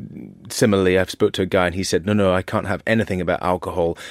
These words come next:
uh, to do with me at all. It's actually written into my contract that if I have any issue with alcohol,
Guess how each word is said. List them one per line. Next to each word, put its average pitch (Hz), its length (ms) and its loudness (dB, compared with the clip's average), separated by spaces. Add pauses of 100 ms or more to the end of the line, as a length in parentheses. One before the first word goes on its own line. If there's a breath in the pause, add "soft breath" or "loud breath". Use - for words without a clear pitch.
(240 loud breath)
uh, 85 240 -2
to - 140 -10
do 95 180 2
with 90 160 -2
me 82 160 0
at - 160 -6
all. 87 360 4
It's - 160 -4
actually 104 340 -2
written 104 260 -2
into 101 180 -4
my 90 120 0
contract - 680 -2
that - 140 -2
if 90 100 -4
I 92 120 2
have 90 100 0
any 95 240 2
issue 101 200 0
with 95 120 2
alcohol, 110 500 2